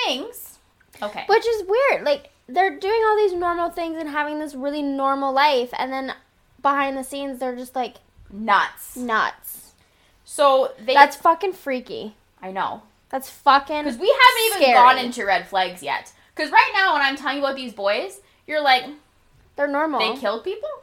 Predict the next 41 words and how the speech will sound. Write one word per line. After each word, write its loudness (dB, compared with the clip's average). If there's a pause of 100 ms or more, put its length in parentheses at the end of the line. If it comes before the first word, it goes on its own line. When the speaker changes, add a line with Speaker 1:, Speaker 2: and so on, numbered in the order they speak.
(320)
Speaker 1:
<laughs> -16 (460)
Speaker 2:
Really? 0
They're -2
not 0
just -4
normal -6
high -4
school -8
boys? -10
Speaker 1:
Yeah. -6 (760)
They -4
were -2
huge. -8
Come -2
from -18
that -6
game -10
Doom -14 (100)
that -10
Eric -4
Speaker 2:
Yeah. 4
Speaker 1:
liked -6
to -20
play. -10 (160)
So -12
Dylan -4
also -2
played -10
it. -14 (280)
Speaker 2:
Okay. -6 (380)
Speaker 1:
And -4
they -2
created 0 (100)
a 0
bunch -2 (120)
of, -4
like, -6
levels -8
for -10
the -14
game -14